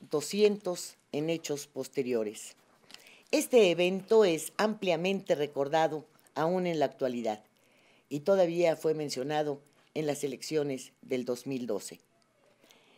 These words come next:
La muerte misteriosa de Carlos Madrazo, expresidente en pugna con Gustavo Díaz Ordaz, el cuatro de junio de mil novecientos sesenta y nueve, por cierto, un año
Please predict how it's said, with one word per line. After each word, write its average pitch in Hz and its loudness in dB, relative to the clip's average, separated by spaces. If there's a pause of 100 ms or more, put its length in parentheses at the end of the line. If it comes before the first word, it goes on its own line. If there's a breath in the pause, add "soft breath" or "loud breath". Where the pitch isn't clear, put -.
(100)
La 143 2
muerte 185 4
misteriosa 202 2
de 208 2
Carlos 185 0
Madrazo, 151 0 (340 soft breath)
expresidente 170 -2
en 147 0
pugna 175 -2 (280 soft breath)
con 135 -6
Gustavo 151 0
Díaz 147 -2
Ordaz, 123 -4 (760 soft breath)
el 127 -8
cuatro 160 2
de 135 -2
junio 160 -4 (140)
de 135 -2
mil 156 -4
novecientos 147 -4
sesenta 139 -8
y 127 -2
nueve, 135 -4 (300 soft breath)
por 123 -6
cierto, 147 -4 (340)
un 151 -6
año 143 -2